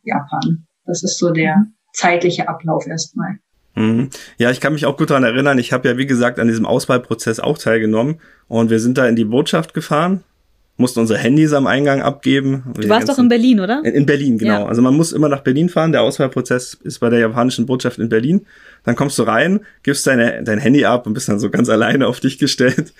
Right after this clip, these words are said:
Speaker 2: <laughs> kannst nicht mehr mit der Außenwelt Kontakt aufnehmen und dann fangen Tests an, ne? Es gibt erstmal ein Auswahlgespräch und für mich war der schrecklichste Moment, als ich diese japanische Zeitung bekommen hab. Und dann saß ein, ein, einer der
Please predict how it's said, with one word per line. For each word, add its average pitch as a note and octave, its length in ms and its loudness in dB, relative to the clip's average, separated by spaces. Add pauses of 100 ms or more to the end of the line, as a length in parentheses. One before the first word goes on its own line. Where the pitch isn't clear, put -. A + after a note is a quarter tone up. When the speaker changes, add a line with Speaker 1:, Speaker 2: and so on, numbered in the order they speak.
Speaker 2:
<laughs> D#3+ 140 -14
kannst - 420 -2
nicht B2+ 200 0
mehr A#2 120 2
mit A#2 100 0
der A2+ 100 0
Außenwelt A#2 360 0
Kontakt B2 360 -2
aufnehmen B2+ 300 0
und G#2+ 80 2
dann B2 400 0
fangen A#2 460 -2 (100)
Tests - 420 -4
an, F2+ 200 -6
ne? A#2+ 80 -2
Es D3 140 -4
gibt C3 180 -4
erstmal - 300 -4
ein - 40 -4
Auswahlgespräch C#3 1120 -2 (320)
und A2+ 320 2
für A#2+ 80 2
mich D3 200 2
war A#2+ 280 2 (420)
der G#2+ 100 -2
schrecklichste B2+ 540 -2
Moment, A2 340 2
als A#2 140 0
ich A2 120 -4
diese G#2+ 180 -2
japanische A2+ 460 0
Zeitung A#2 380 -2
bekommen G#2 360 -4
hab. A2+ 200 -4 (400)
Und G#2+ 100 -6
dann G#2 160 2
saß G#2+ 260 0
ein, G#2 320 0
ein, G#2 420 -2
einer G#2+ 260 2
der G2 400 -2